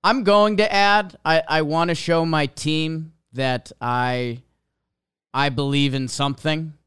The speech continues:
Like, we've, you guys have done a good job of getting to this point. I wanna reward you. Um, I don't know. I, I think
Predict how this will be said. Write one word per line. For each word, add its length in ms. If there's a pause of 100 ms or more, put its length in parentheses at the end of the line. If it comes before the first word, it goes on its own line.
(180)
Like, 220
we've, 400 (120)
you 220
guys 260
have 120
done 140
a 60
good 200
job 300
of 80
getting 320
to 60
this 100
point. 340
I 60
wanna 240
reward 560
you. 260 (840)
Um, 400 (1500)
I 160
don't 200
know. 200
I, 300
I 20
think 340